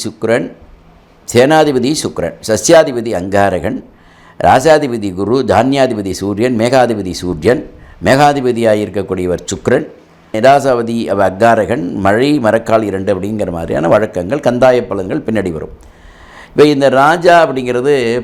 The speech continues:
பிரதானமான ஒரு கிரகம். அந்த பிரதானமான ஒரு கிரகம்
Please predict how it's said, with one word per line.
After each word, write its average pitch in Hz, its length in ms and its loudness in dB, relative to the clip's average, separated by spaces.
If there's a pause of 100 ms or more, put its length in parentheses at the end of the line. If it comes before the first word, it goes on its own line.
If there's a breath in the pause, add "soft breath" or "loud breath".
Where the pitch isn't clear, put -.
(120)
பிரதானமான 123 720 0
ஒரு 104 180 -2
கிரகம். 101 420 -4 (100)
அந்த 101 240 -2 (300)
பிரதானமான 127 760 0
ஒரு 107 180 -2
கிரகம் 104 360 -4